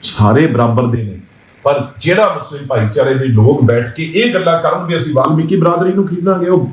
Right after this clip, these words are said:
ਭਗਵਾਨ ਵਾਲਮੀਕੀ ਦੀ ਫੌਜ ਆ, ਉਹ ਖੰਡਾ ਕੇ ਰੱਖ ਦੇਣਗੇ ਜੇ ਤੁਸੀਂ ਇਹ ਗੱਲ ਕਰੋਗੇ।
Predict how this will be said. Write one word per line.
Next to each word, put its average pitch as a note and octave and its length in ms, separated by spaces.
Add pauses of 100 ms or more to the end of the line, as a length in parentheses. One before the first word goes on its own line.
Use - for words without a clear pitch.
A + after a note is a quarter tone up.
ਭਗਵਾਨ B2 320
ਵਾਲਮੀਕੀ C#3 560
ਦੀ C#3 160
ਫੌਜ A#2+ 360
ਆ, - 400 (2000)
ਉਹ E3 160
ਖੰਡਾ B2+ 360
ਕੇ D#3 160
ਰੱਖ C#3 200
ਦੇਣਗੇ D#3+ 300
ਜੇ D3+ 100
ਤੁਸੀਂ C3 320
ਇਹ D3+ 80
ਗੱਲ B2+ 180
ਕਰੋਗੇ। A#2 360